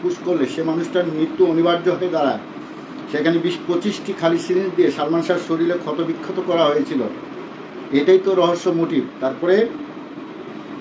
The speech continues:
আহ, মিরাজ নামে একটি ছেলে সাক্ষাৎকার দিয়েছে যে সালমান শাহকে তারা হত্যা করেছে, ডন এবং স্বামীর আজিজ মোহাম্মদ বাইশ সহ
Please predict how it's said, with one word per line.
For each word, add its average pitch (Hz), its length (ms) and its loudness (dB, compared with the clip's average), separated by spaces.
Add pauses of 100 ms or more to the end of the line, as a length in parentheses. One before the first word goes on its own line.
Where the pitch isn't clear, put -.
(920)
আহ, 127 320 0
মিরাজ 165 440 6
নামে 175 200 0
একটি 170 200 -4 (120)
ছেলে 170 160 0
সাক্ষাৎকার 165 500 -4
দিয়েছে 143 440 0
যে 127 120 0
সালমান 156 320 0
শাহকে - 280 -4
তারা 160 180 2
হত্যা 139 280 -2
করেছে, 139 440 0 (280)
ডন 156 220 4
এবং 143 200 2
স্বামীর 151 340 0
আজিজ 143 280 2 (200)
মোহাম্মদ 143 280 0
বাইশ 170 220 0
সহ 143 260 -4